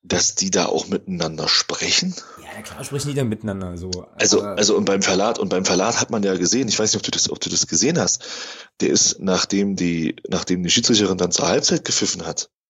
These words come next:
Speaker 1: lag der ja schon wieder am Boden.
Speaker 2: Nee, das
Speaker 1: Und
Speaker 2: hab
Speaker 1: wenn
Speaker 2: ich
Speaker 1: ich
Speaker 2: nicht
Speaker 1: das aus, aus, und wenn ich dann aus Bremer Kreisen, das von, ich kenne ja auch zwei Leute, die da gestern waren,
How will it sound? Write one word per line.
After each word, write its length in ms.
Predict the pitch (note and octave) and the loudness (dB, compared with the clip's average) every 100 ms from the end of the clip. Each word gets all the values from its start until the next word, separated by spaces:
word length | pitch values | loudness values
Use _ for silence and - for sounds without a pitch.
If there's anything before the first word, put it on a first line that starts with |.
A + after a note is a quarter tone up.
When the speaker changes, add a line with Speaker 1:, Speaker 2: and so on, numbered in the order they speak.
| _ _ _ | _ _ _
Speaker 1:
lag 180 | F2+ F#2 | -2 0
der 140 | G2 | 0
ja 120 | G2 G2 | 0 2
schon 180 | F#2+ | 0
wieder 200 | F#2+ F#2+ | 0 0
am 120 | E2+ F2 | -2 -2
Boden. 300 | C3 E3+ G2 - - - - - | -2 -2 -8 -16 -18 -14 -14 -8
Speaker 2:
Nee, 80 | F2+ | 0
das 80 | |
Speaker 1:
Und 20 | F#2+ | 4
Speaker 2:
hab 60 | |
Speaker 1:
wenn 80 | G#2 | 6
Speaker 2:
ich 80 | G#2+ | 6
Speaker 1:
ich 60 | |
Speaker 2:
nicht 140 | A2 - | 4 2
Speaker 1:
das 100 | - | 2
aus, 220 | F#2+ - | 4 2
aus, 320 | - E2 - - _ _ _ - - - | 2 2 0 -4 _ _ _ -20 -18 -4
und 80 | F2+ | 2
wenn 80 | |
ich 80 | G2 | 2
dann 100 | G2 | 4
aus 140 | D#2+ - | 2 2
Bremer 340 | F2+ B2+ F3 | 2 4 4
Kreisen, 440 | - A#2+ A#2+ G#2 | 2 2 2 0
das 160 | F#2 - | 0 0
von, 220 | - F2+ | 0 -4
ich 200 | A#1 - | -2 -2
kenne 220 | - G2+ | -2 0
ja 60 | G#2 | 0
auch 100 | F#2+ | 2
zwei 180 | - G#2 | 0 2
Leute, 240 | G2 F#2+ | 2 2
die 100 | G2+ | 2
da 140 | G2 G2+ | 2 2
gestern 340 | G2+ - F#2+ | 2 0 0
waren, 260 | F#2+ G#2 | -2 -2